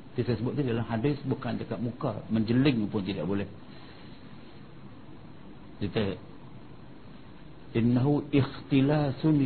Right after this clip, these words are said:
yakhtalisuhu syaitan." Ikhtilas, eh,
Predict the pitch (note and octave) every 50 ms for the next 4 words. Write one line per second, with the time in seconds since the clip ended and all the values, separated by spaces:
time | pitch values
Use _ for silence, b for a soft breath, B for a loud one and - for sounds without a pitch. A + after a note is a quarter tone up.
0 | A#2 A#2+ D3+ E3+ - - - - - - - C#3+ C#3 C#3 C3 - D#3 C3+ C#3 C#3
1 | B2 - - B2+ C3 C3+ C3 - C3+ G#2 G2+ - C3+ C3+ - - - D#3 D#3+ E3+
2 | F3+ F#3 F#3 F#3 - - - - - - - - - - - - - - - -
3 | - - - - F#2+ D#2+ -